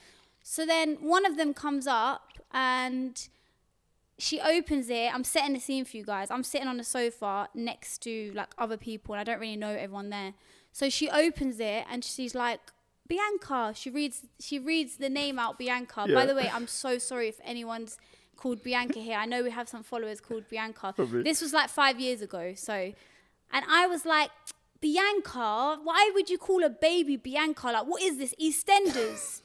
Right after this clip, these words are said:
Speaker 2: <laughs>
Speaker 1: I was like, "Nah, nah, allow it. That's not a g-," and I was giving my opinion 'cause everyone's giving their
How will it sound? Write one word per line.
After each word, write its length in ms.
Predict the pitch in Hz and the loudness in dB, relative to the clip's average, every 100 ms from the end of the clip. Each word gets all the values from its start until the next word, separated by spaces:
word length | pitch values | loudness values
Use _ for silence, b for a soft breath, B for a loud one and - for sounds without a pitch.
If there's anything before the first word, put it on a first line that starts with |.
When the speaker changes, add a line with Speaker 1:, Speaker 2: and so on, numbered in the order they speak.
| 494 | -2
Speaker 2:
<laughs> 480 | 508 523 440 - | 0 2 0 4
Speaker 1:
I 40 | 311 | 6
was 100 | 320 | 8
like, 160 | 339 302 - - | 8 6 0 -6
"Nah, 460 | 320 370 370 359 339 | 2 6 8 8 8
nah, 260 | 359 349 | 6 6
allow 260 | 320 349 349 | 8 8 8
it. 100 | 302 | 6
That's 200 | 320 339 | 2 0
not 160 | 330 320 | -2 -2
a 40 | |
g-," 60 | - | 0
and 100 | 294 | 4
I 40 | |
was 100 | 311 | 4
giving 240 | 285 403 359 | 6 4 6
my 100 | 320 | 4
opinion 360 | 285 349 370 285 | 6 4 4 2
'cause 120 | 277 - | -2 4
everyone's 320 | 349 370 330 | 4 6 2
giving 160 | 339 302 | 0 0
their 160 | 277 | -2